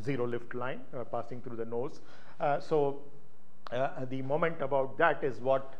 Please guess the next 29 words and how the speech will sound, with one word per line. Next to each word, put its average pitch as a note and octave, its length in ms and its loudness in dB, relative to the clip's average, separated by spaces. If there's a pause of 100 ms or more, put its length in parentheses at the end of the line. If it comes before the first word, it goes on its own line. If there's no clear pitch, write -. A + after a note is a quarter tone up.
is C#3 320 -2 (260)
caused C3 360 -2
by B2+ 120 0
the A#2+ 120 -2
lift C#3+ 280 -2
distribution, A#2+ 600 -2 (440)
and D3 220 0
that D#3+ 320 4
M D3 140 -2
X, - 320 -4
uh, B2 440 0 (180)
also, D3 400 0 (320)
it C#3 220 -2
changes E3 640 2
whether C3+ 260 0
the B2+ 160 0
aircraft C#3+ 420 2
is, - 260 -2
uh, C3+ 120 -2
on D3+ 220 0
the D3 80 2
ground C#3 400 0
or B2+ 300 0
whether B2+ 240 0
it's A#2 160 -4
in B2+ 60 -4
the A#2+ 100 -2
air, B2+ 120 0 (400)
uh, C3 140 -2